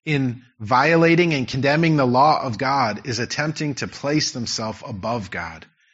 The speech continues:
That is, believe it or not, attempting to make yourself out to be God. Verse twelve says, "There is only one lawgiver and judge. So who are you to judge your neighbor?"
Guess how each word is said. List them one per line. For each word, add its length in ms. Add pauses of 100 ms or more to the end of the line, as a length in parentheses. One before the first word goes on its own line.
(180)
That 120
is, 320 (1000)
believe 300
it 60
or 80
not, 340 (460)
attempting 600
to 220 (460)
make 320
yourself 420
out 200
to 100
be 320
God. 380 (1120)
Verse 220
twelve 260
says, 240
"There 140
is 120
only 220
one 380
lawgiver 580
and 180
judge. 440
So 340 (140)
who 260
are 120
you 400
to 140
judge 380
your 120
neighbor?" 420